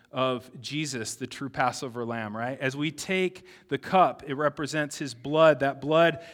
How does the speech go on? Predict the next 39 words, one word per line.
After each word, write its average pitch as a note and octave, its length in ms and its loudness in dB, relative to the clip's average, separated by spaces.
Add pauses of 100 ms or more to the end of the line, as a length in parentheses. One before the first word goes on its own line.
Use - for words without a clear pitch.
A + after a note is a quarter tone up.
(140)
that D3+ 180 -2
covers G#3+ 440 4
us A2+ 220 -4
so D3+ 160 -4
that C3+ 180 -2 (280)
the C#3+ 160 2
judgment F#3 420 4
of E3 100 0
God F3+ 220 8
will D#3 140 -2
pass E3+ 400 -2
over E3+ 260 -4
us. - 240 -12 (240)
As D3+ 160 -4
we E3 80 -2
take G3+ 320 -2
the D#3+ 100 -4
bread, E3 360 2
which C3+ 160 -6
is - 80 -16
gluten-free, D#3+ 440 -4
by C3+ 140 -4
the B2 80 -4
way, C3+ 140 -8 (320)
when, D3 180 -2
if C#3+ 160 -10
you D#3+ 60 -10
take G3 240 2
the F#3 80 0
bread, F3 260 6
it D3 60 0
reminds D#3 600 2
us D3+ 180 -8
of D3 100 -6
the C#3+ 60 -2
broken D#3 420 -2
body D3 360 2
of B2+ 80 -6
Jesus B2 720 -8